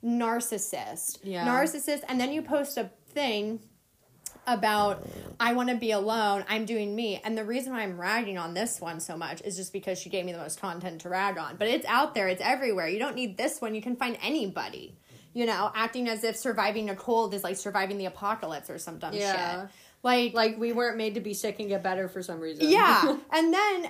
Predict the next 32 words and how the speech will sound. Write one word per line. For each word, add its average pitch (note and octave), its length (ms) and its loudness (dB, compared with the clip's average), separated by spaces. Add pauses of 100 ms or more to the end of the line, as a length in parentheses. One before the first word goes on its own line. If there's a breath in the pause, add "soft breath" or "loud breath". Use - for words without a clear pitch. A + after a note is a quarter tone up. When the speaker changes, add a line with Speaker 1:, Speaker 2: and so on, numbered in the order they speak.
Speaker 1:
and D#4 180 2
then F#4+ 160 2
you F#4+ 120 2
just, E4 240 -6
no D4+ 180 0
wonder E4 320 0
you F4 140 4
have C4 120 2
no A3+ 120 -2
relationships, G3 540 -2
and D4+ 60 -4
no D4 120 -2
wonder D4+ 260 -2
you D#4 80 -2
need G#3+ 160 -2
to G#3 80 -8
tell F#3 180 -6
yourself F3 360 -6
that, F#3+ 80 -2
"I F3+ 80 2
like E3 180 -4
being F3+ 180 -4
alone," F3+ 280 -4
because B3+ 260 -2
you C4+ 80 -4
can't C#4 180 -4
even B3 140 0
stand B3+ 240 0
to B3 80 -2
be B3+ 160 -2
with C4 140 -4
yourself. G#3+ 680 0